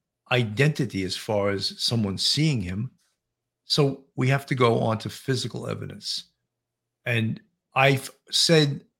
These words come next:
I say in every one of our, uh, streams, every one of our broadcasts, investigation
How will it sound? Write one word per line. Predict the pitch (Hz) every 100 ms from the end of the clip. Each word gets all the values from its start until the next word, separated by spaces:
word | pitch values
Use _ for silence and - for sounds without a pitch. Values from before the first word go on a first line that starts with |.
| _
I | -
say | 123 202 165 147
in | 131 -
every | 160 151 156
one | 131 127
of | 120 113
our, | 104 101 - _ _ _ _ _ _ -
uh, | 104 104 - _ _ _ _ _ _
streams, | - - 131 123 117
every | 113 117
one | 117
of | 113
our | 107 101
broadcasts, | 123 123 120 110 90 - - _ _ _ -
investigation | 120 151 170 156 127 127 120 120 117 117